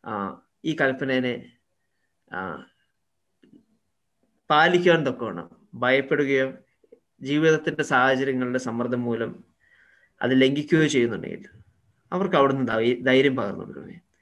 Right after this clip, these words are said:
സൃഷ്ടിതാവായ സർവശക്തനായ ഈ അഖിലാണ്ടത്തിലെ രാജാവായ അങ്ങ്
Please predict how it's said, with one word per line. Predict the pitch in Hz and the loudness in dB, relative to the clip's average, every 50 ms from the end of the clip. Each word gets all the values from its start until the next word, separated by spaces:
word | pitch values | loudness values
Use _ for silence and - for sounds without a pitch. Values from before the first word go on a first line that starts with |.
| _ _ _ _ _ | _ _ _ _ _
സൃഷ്ടിതാവായ | - - 139 - - 165 151 160 156 156 156 147 135 127 120 104 85 73 - | -8 -8 -6 -6 -2 0 4 6 6 6 6 6 6 4 4 2 0 -4 -6
സർവശക്തനായ | - - - 139 139 165 170 175 - 165 170 - 180 156 127 113 90 85 82 - - - _ _ _ _ _ _ _ - | -8 -6 -2 0 2 2 2 2 0 -2 -2 0 0 2 2 2 0 -2 -4 -10 -14 -20 _ _ _ _ _ _ _ 0
ഈ | - | 2
അഖിലാണ്ടത്തിലെ | 156 156 165 175 175 175 175 170 170 160 147 | 2 4 6 6 6 6 6 4 4 4 4
രാജാവായ | 139 135 143 147 - 160 151 147 143 139 135 120 | 4 4 4 4 4 4 4 4 4 2 2 0
അങ്ങ് | 113 117 104 101 | 0 -4 -8 -12